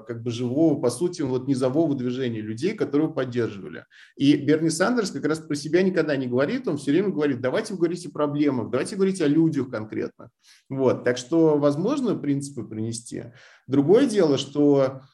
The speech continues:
на нас сами правила игры накладывают ограничения. То есть даже если ты остался тем же, кем ты был всегда, вопрос в том, что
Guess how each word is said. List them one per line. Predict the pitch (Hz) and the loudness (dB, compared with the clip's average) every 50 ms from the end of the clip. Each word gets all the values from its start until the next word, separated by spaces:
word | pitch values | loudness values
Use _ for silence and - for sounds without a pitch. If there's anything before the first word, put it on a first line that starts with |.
| _ _ - | _ _ -4
на | 127 135 139 | -2 0 2
нас | 147 160 170 175 175 - | 2 2 2 0 -2 -2
сами | - 156 156 156 | -2 -2 -2 -2
правила | 147 156 160 160 156 156 151 147 147 | -2 -2 0 2 2 2 2 2 2
игры | 143 135 147 180 254 | 2 2 0 -2 0
накладывают | 294 262 190 143 - 139 120 110 107 104 101 98 113 | -2 -2 -2 -4 -4 -4 -4 -4 -4 -6 -8 -8 -8
ограничения. | - 110 110 113 120 117 117 - 101 101 - 87 82 - - - _ _ _ _ _ | -8 -6 -4 -4 -4 -4 -6 -8 -8 -8 -8 -8 -10 -12 -14 -18 _ _ _ _ _
То | - 123 | 2 2
есть | 123 120 123 - 120 | 2 2 -2 -8 -2
даже | 123 143 147 147 151 | 2 2 2 4 4
если | 160 165 160 160 160 147 | 4 2 2 2 0 -2
ты | 160 175 | 0 0
остался | 160 147 147 - - 147 135 131 - 123 | 0 0 0 0 0 0 0 -2 -4 -8
тем | 117 - 147 147 135 | -6 -2 -2 0 0
же, | 127 127 123 | -2 -4 -6
кем | - 127 117 117 | -4 -6 -4 -4
ты | 117 113 | -6 -2
был | 113 127 123 | 0 0 0
всегда, | 117 - - 131 127 127 143 170 214 247 240 | 0 -2 -6 -8 -4 0 0 2 2 2 0
вопрос | 180 - - 139 143 143 143 143 | -2 -2 -2 -2 -2 -2 -2 -4
в | |
том, | 143 165 170 | -4 -4 -4
что | 190 185 - - 147 139 135 131 123 123 120 | -4 -6 -6 -2 -2 0 2 2 2 2 2